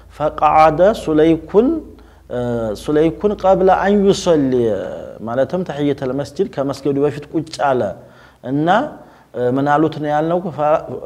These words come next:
ፈቃል ሰለይት ወይም አሰለይት ሲሉት ቃለ ላ ቃል "ቁም ፈሰሊ ረክዓተይን፣ ተነስ፣ በል ሁለት ረክዓ ቀለል ቀለል አድርገህ ስገድ፣ አፋጥናቸው" አሉ። ለምን? ኹጥባ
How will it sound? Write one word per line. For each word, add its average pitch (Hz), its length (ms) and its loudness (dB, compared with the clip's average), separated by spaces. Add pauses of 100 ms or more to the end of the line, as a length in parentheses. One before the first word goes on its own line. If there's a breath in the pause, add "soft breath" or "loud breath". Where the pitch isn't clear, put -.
(120)
ፈቃል 196 440 4 (560 loud breath)
ሰለይት 165 540 4
ወይም 190 240 2 (100)
አሰለይት 180 640 2
ሲሉት 190 300 0
ቃለ 160 300 4 (100)
ላ 165 120 6 (580 loud breath)
ቃል 190 220 8 (260)
"ቁም 269 300 4
ፈሰሊ 185 480 0
ረክዓተይን፣ 131 680 0
ተነስ፣ 131 320 -2 (120)
በል 123 220 0 (180)
ሁለት 139 340 -4
ረክዓ 131 300 -2 (480 loud breath)
ቀለል 135 280 0
ቀለል 131 320 0
አድርገህ 135 440 0
ስገድ፣ 127 440 -2 (1160 soft breath)
አፋጥናቸው" 131 640 -6
አሉ። 110 160 -2
ለምን? 147 280 -2
ኹጥባ - 280 -6